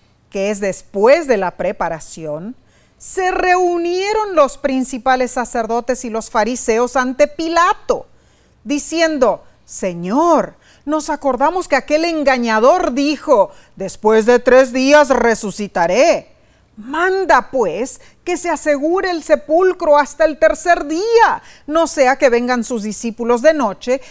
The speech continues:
y lo hurten y digan al pueblo, "Resucitó de entre los muertos".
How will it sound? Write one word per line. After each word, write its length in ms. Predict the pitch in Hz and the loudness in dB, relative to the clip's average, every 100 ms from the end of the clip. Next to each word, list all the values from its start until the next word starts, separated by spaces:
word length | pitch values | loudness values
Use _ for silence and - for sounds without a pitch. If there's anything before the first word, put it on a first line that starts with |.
| - | -6
y 140 | 320 | 0
lo 160 | 320 294 | 6 6
hurten 640 | 294 311 302 - 294 339 370 - | 6 4 2 2 0 -2 -4 -12
y 140 | 302 294 | -6 -2
digan 340 | 294 269 247 | 2 2 2
al 160 | 240 220 | 0 0
pueblo, 380 | 254 247 233 | 2 2 4
"Resucitó 680 | 247 254 254 269 262 226 262 | 2 2 0 -4 -4 2 4
de 80 | 254 | 4
entre 240 | 247 240 220 | 2 0 0
los 220 | 220 202 | 0 -2
muertos". 680 | 196 240 403 - 285 202 | -4 0 0 0 0 0